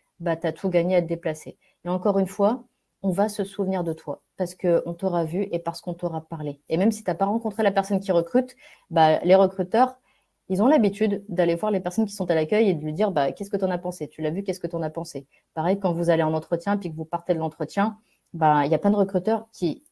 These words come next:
vraiment vont voir la personne à l'accueil, qui est aussi, euh, qui a l'habitude de voir des personnes défiler et, euh, qui est un bon observateur ou une bonne observatrice. On va lui demander, « Ok, euh, en termes de posture, qu'est-ce que t'en as pensé ? » Euh, donc ouais,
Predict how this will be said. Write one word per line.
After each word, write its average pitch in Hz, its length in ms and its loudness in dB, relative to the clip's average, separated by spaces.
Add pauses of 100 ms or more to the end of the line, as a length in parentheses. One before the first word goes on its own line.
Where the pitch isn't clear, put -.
vraiment 220 320 2
vont 180 140 0
voir 180 120 2
la 180 80 4
personne 185 260 -2
à 170 40 2
l'accueil, 226 360 2
qui 185 220 -4
est 165 40 2
aussi, 165 420 2
euh, 151 160 2 (260)
qui - 80 -2
a 160 40 4
l'habitude 196 400 4
de 185 80 4
voir 185 160 4
des 185 100 0
personnes 190 340 0
défiler 202 560 4
et, 165 280 2
euh, 143 220 2 (340)
qui - 80 -6
est 151 40 2
un 156 60 2
bon 214 200 4
observateur 190 640 0
ou 185 80 -2
une 165 80 -4
bonne 170 160 -2
observatrice. 160 680 -2 (400)
On 214 100 2
va 202 100 6
lui 185 80 4
demander, « 180 480 2
Ok, 165 180 -4
euh, - 800 -2
en 160 60 -4
termes 175 180 -2
de 175 60 2
posture, 180 460 -2
qu'est-ce 180 160 -8
que 175 60 -4
t'en 165 140 -4
as 160 80 -4
pensé ? » 220 440 -4 (560)
Euh, 143 920 0
donc 156 240 -6
ouais, 190 200 4